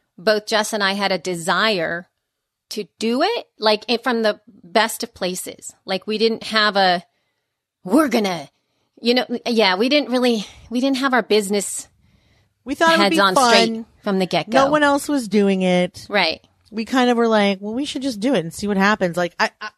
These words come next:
Speaker 2: I don't know if, I mean, from the get-go, I kind of thought, "Well, maybe we could do an event." And I think from the get-go, Elsie knew she wanted to have a podcast. I never had even thought that I would do a podcast with Elsie. I was just like, made a group and then she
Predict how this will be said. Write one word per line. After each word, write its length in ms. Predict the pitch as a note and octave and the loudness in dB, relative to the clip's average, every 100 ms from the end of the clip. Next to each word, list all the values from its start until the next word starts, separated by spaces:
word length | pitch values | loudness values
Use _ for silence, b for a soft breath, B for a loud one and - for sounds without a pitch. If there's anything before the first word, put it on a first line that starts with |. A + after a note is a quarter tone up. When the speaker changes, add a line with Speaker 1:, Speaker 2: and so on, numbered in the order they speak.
| _ _ - | _ _ -14
Speaker 2:
I 140 | A#3+ | -8
don't 160 | D4 A#3 | -6 -2
know 120 | A#3 | -2
if, 300 | - G3+ - - b b b b b | 0 -4 -6 -18 b b b b b
I 40 | A#3+ | 2
mean, 140 | B3+ | 2
from 200 | - C4 | 2 0
the 60 | B3 | 2
get-go, 400 | A3+ - - A#3+ | 2 2 2 0
I 180 | A3+ B3+ | 2 2
kind 220 | B3+ A3+ | 2 2
of 80 | G3+ | 2
thought, 340 | - F#3+ F#3 G3+ | 2 4 4 0
"Well, 100 | G#3 | -2
maybe 180 | B3+ C#4 | -2 -2
we 120 | B3 | -6
could 120 | G3+ | -2
do 140 | G#3 | 0
an 80 | G3 | 0
event." 640 | E3+ F#3 C#3+ C#3+ F3+ - - _ _ _ G3 | 2 0 0 -6 -10 -14 -18 _ _ _ -2
And 80 | |
I 40 | G#3 | 0
think 200 | C#4 B3+ | -2 -4
from 140 | A#3 | -4
the 80 | G#3+ | 0
get-go, 320 | A3 G#3 G3+ | 0 2 2
Elsie 500 | F#3+ G#3 A3+ G#3 F3 - _ F3 | 2 0 -2 -2 -4 -14 _ -10
knew 400 | F3 G3 G3 F3+ | 0 2 4 2
she 160 | - | 0
wanted 200 | G3 F#3 | 0 2
to 40 | F3+ | 2
have 80 | F3 | 0
a 60 | |
podcast. 340 | E3+ G#3 G3+ E3+ | 0 0 0 2
I 140 | G3 | 2
never 340 | G#3 G#3 G#3 G3 | 2 2 2 4
had 180 | F3+ E3+ | 2 0
even 260 | E3+ E3 | -4 -4
thought 240 | D3+ F#3+ D#3 | 0 0 2
that 80 | D#3+ | 2
I 40 | |
would 80 | D3+ | 2
do 80 | D3 | -2
a 40 | |
podcast 360 | D#3+ D3+ C#3+ C#3 | -4 -4 -4 -6
with 100 | F2+ | -6
Elsie. 300 | B2+ C#3+ D#3+ | -4 0 2
I 40 | |
was 120 | D#3 D3+ | 2 0
just 180 | D3 | 0
like, 240 | E3 D#3 - b b b | 0 0 -2 b b b
made 160 | F3 | 2
a 60 | F3+ | 4
group 300 | E3 E3 E3 | 4 2 2
and 100 | D#3+ | -2
then 80 | D#3+ | -2
she 300 | - F3 | -4 -6